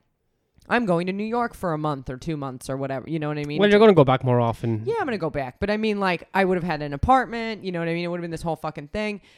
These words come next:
Speaker 1: And now I'm like, well, you know, I, I can see it. And I'm like, yo, it's, it's not easy there. Like, my friend,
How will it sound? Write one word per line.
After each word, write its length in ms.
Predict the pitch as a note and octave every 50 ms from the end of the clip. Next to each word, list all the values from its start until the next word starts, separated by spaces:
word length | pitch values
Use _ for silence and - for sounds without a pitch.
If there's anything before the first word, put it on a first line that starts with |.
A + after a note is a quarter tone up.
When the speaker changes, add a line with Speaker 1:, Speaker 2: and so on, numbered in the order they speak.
| _ _ -
Speaker 1:
And 180 | - F3 F3+ F3
now 400 | F3 F3 F3 F3 F3 F3 E3+ E3+
I'm 200 | D#3 D#3+ D#3+ E3
like, 220 | D#3+ D#3 D#3 D#3 -
well, 460 | - G3 G3 F#3+ F#3+ F#3+ F3+ F3 - _
you 120 | - F3 F3
know, 180 | E3 D#3 D3+
I, 240 | D3+ - E3 E3 -
I 40 | E3
can 180 | E3+ F#3 F3 D#3+
see 280 | - - G#3+ A3 G3+
it. 100 | F3+ D#3
And 100 | D#3 D#3+
I'm 120 | E3 D#3+ D#3+
like, 200 | D#3+ D#3 D#3 D3
yo, 280 | F#3+ G3 F3+ D#3+ D3
it's, 240 | D3 F3 G3 - -
it's 240 | D3+ D3 F3+ G3+ A3+
not 180 | B3+ A#3+ G#3+
easy 260 | F3 F3 G3 F3+ F#3 E3
there. 200 | C3 C3 B2+ C3
Like, 160 | D3 D3 C#3
my 160 | E3+ F3 F#3
friend, 360 | F3+ - G#3 G3+ G3+ G3 F3+